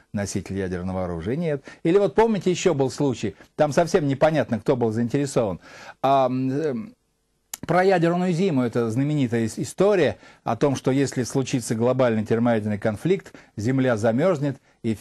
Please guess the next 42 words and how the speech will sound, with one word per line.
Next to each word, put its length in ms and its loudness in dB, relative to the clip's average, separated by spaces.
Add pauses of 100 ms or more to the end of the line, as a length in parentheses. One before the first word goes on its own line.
вся 280 2
жизнь 300 0
на 80 0
Земле 340 0
погибнет. 680 -6 (100)
Да? 220 -6 (420)
И 220 -2
прошло 400 -2
какое-то 420 -2
время, 400 0 (260)
и 60 -4
мелким 380 0
шрифтом, 560 -2
тиражом 480 0
это 140 -2
было 220 0
девятнадцать 540 -4
с 20 -10
чем-то 320 -4
тысяч 260 -4
экземпляров, 600 0 (320)
а, 420 -2
один 260 -2
раз 300 2
сообщили, 460 0
даже 240 0
не 80 -2
в 60 -8
статье, 360 0
а 40 -6
в 20 -10
такой 240 -2
маленьком 460 -4
подвальчике, 580 0
о 40 -4
том, 140 -2
что 140 -4
вышла 300 0
ошибка. 460 -6 (280)
На 80 0
самом 240 0
деле, 280 0